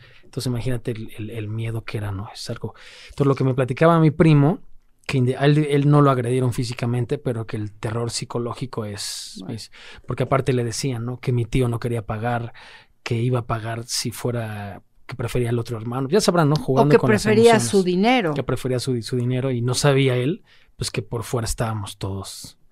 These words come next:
Speaker 2: De cabeza.
Speaker 1: ¿no? De cabeza corriendo y, y, y es algo muy complicado. ¿Tú escuchabas, eh, te, te daban datos de afuera?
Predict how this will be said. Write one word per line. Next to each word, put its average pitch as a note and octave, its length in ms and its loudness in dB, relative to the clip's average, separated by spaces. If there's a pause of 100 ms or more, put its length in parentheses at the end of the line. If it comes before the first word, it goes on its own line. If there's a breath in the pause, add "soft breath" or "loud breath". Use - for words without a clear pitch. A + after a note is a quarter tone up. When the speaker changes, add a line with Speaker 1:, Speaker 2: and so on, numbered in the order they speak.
(220)
Speaker 2:
De F3+ 120 -4
cabeza. F#3 460 0
Speaker 1:
¿no? B2+ 120 -4
De A2+ 140 -6
cabeza A2 640 -6 (100)
corriendo G#2+ 640 -6
y, G2+ 60 -8
y, G2 340 -10
y G#2+ 220 -10
es - 120 -8
algo A#2 140 -2
muy A#2 120 -4
complicado. A#2 460 -2 (340 loud breath)
¿Tú G3+ 120 10
escuchabas, D#3+ 840 4 (120)
eh, B2 920 -4 (800)
te, D3 120 2 (100)
te D3 140 -2
daban D#3+ 260 4
datos D3+ 320 2
de C3 80 -2
afuera? C3 480 -4